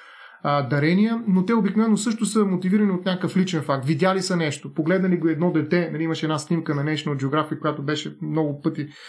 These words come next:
наслагана на първи клас, на места по различни класации, където едно дете от глад, с едни изключително красиви на очи, на метал, гледа, нали, в обектива. Нали. Този поглед ти кара, той веднага вкарва това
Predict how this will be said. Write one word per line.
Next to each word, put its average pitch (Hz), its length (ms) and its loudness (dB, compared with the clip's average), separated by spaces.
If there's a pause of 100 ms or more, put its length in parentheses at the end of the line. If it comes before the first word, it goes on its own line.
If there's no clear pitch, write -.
(360)
наслагана 156 440 0
на 143 180 -4
първи 156 240 2
клас, 143 220 -8
на 156 100 -2
места 147 400 0
по 151 180 2
различни 151 360 -2
класации, 196 440 -2
където 196 260 0
едно 180 200 2
дете 165 400 0 (240)
от 151 140 0
глад, 165 280 0 (160)
с 151 200 -6
едни 165 200 2
изключително 170 520 -2
красиви 151 440 0 (460)
на 156 140 -6
очи, 165 440 -2
на 143 120 -4
метал, 175 400 0
гледа, 160 380 2 (480)
нали, 165 100 2
в 160 100 -2
обектива. 143 480 0
Нали. - 300 -12
Този 240 300 2
поглед 214 340 2
ти 180 140 -4
кара, 185 280 2
той 208 160 2
веднага 196 420 2
вкарва 190 380 0
това 170 320 0